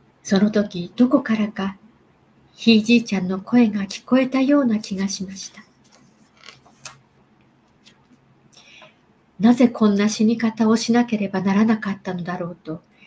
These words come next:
今の子たちは思うだろう。分かってなんかくださらないでしょう。」特攻隊は泣き顔、泣き言が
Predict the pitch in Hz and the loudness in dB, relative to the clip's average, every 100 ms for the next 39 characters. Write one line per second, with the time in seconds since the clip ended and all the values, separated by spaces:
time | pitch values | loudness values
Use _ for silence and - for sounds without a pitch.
0 | - _ _ _ 226 208 175 175 190 185 | -20 _ _ _ 2 2 2 -4 -8 -6
1 | 214 - 170 170 185 214 233 214 180 180 | -6 -6 -6 -2 0 2 2 0 -6 -8
2 | 180 _ _ _ _ _ _ _ _ - | -14 _ _ _ _ _ _ _ _ -6
3 | - 214 214 185 175 175 _ - - _ | 0 0 0 -4 -4 -8 _ -20 -20 _
4 | _ _ _ - 196 214 - 254 247 220 | _ _ _ -2 2 2 2 2 2 0
5 | 196 185 185 - 190 - _ _ _ _ | 0 -4 -8 -10 -12 -16 _ _ _ _
6 | _ _ _ _ _ _ _ _ 190 185 | _ _ _ _ _ _ _ _ 0 0
7 | - 185 190 190 190 185 202 _ _ _ | 0 -2 -2 -6 -4 -4 -6 _ _ _
8 | _ _ - 160 156 196 185 190 190 196 | _ _ -4 -2 -2 -4 -4 -4 -4 -6
9 | - _ _ _ _ - 185 196 214 214 | -8 _ _ _ _ -4 -4 -2 -2 -2
10 | 214 220 214 214 | 0 -2 -2 -4